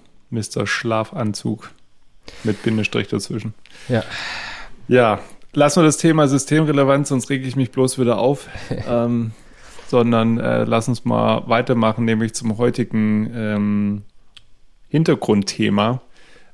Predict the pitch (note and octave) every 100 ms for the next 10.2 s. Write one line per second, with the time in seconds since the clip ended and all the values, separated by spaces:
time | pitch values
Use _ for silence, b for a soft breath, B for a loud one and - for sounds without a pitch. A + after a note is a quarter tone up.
0 | - G#2+ G#2 G#2 G2+ A2+ G#2 - - G#2+
1 | A2+ A2 G#2+ G#2+ G2+ G#2 G#2 G#2+ G#2 A#2
2 | G#2 - G#2+ G2+ - A2+ A#2+ G#2+ A2 G#2
3 | A2+ A2 - A2 A2 - - - - E3+
4 | D#3 B2+ - B2 A#2+ A#2+ - A2 C#3+ C3
5 | A#2 A#2 - A2+ A#2+ D#3+ F#3 B2+ A2 G#2+
6 | B2 D3 B2 - G#2 A#2 C3+ C#3+ E3 D3
7 | D3+ B2+ A#2+ A#2+ - C3+ C3+ B2 - G#2+
8 | - G#2 - A2+ B2+ A2 F#2+ - G#2+ -
9 | G#2+ G#2 G#2 G#2 G#2 G#2+ - - G2 G2
10 | G2